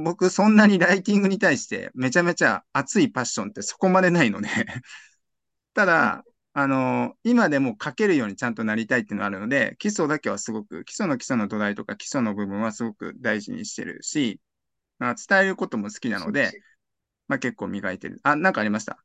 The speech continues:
Speaker 1: 大丈夫ですか？
Speaker 2: なんかあの、音声がちょっと今乱れちゃってて。
Speaker 1: あ、そうなんですね。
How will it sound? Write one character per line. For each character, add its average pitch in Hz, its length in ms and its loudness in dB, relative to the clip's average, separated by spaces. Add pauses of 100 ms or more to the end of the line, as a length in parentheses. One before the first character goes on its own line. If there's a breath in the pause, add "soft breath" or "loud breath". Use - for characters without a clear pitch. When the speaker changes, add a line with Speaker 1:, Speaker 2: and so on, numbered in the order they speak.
(100)
Speaker 1:
大 123 120 0
丈 117 80 -2
夫 82 40 -6
で - 40 -14
す - 80 -20
か？ - 60 -20 (500)
Speaker 2:
な 220 80 -2
ん 202 100 -4
か 185 140 -8
あ 185 60 -2
の、 180 280 -4 (520 soft breath)
音 233 160 -4
声 190 180 -4
が 175 140 -10
ち - 80 -20
ょ 202 60 -14
っ - 40 -20
と - 80 -10
今 175 180 -4
乱 175 140 0 (100)
れ 180 120 -8
ち - 100 -14
ゃ - 40 -10
っ - 60 -20
て - 120 -20
て。 180 340 -6 (120)
Speaker 1:
あ、 147 180 2
そ 220 160 0
う 165 40 2
な 110 120 2
ん 92 60 -8
で - 20 -12
す - 120 -12
ね。 127 200 -12